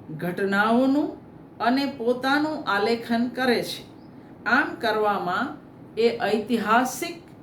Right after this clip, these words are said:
પરિસ્થિતિને સમૃદ્ધિ પણ બક્ષે, તો ક્યારેક એનું વિકૃત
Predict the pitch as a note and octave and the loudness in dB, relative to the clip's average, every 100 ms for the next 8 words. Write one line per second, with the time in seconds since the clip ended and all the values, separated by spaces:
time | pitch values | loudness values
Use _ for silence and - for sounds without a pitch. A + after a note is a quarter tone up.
0 | - - - - - - C#4 E4 - C4 | -20 -20 -20 -20 -10 0 0 0 -2 -4
1 | A#3 G3 F#3+ G3+ A3+ - - G3+ G3+ G#3 | -2 -2 -2 -4 -6 -10 -4 -2 0 4
2 | B3+ A#3 G3+ D4 D#4+ E4 E4 D#4 D#4 - | 4 2 2 4 4 0 0 -2 -4 -6
3 | F4 - - - - - A3+ A3+ B3 C4 | -6 -8 -18 -20 -16 -6 -6 0 4 4
4 | C4 B3+ - G3 G#3 G#3 G#3 - F#3+ G#3 | 2 -2 -8 -8 -6 -6 -8 -10 -8 -4
5 | B3 - D4 D#4+ - - | -4 -2 0 0 -2 -12